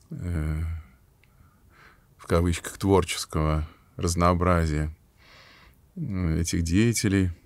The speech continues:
э, собирают <clears throat> миллионы аудитории,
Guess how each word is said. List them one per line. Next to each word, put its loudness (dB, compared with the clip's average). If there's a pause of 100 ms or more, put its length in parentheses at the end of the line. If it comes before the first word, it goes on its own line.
(880)
э, -2
собирают 2 (340)
<clears throat> 2 (2250)
миллионы 6
аудитории, 4